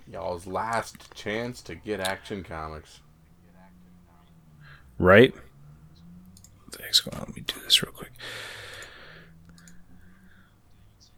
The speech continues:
Speaker 2: The Diamond site's been acting kinda funky, so for whatever reason, some of the covers may not wanna pop up tonight.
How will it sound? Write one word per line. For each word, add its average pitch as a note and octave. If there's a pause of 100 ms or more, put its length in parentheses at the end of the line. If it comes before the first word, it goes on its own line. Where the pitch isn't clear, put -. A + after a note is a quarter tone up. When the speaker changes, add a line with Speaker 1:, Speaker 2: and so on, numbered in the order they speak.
(380)
Speaker 2:
The G#2+
Diamond G#2+
site's G2+
been G2+
acting F#2+
kinda G2
funky, F#2+
so F2+ (160)
for F#2+
whatever G2
reason, G2
some G2+
of F#2+
the F#2+
covers F#2+
may F#2
not F2
wanna F2
pop F#2
up F2
tonight. F2+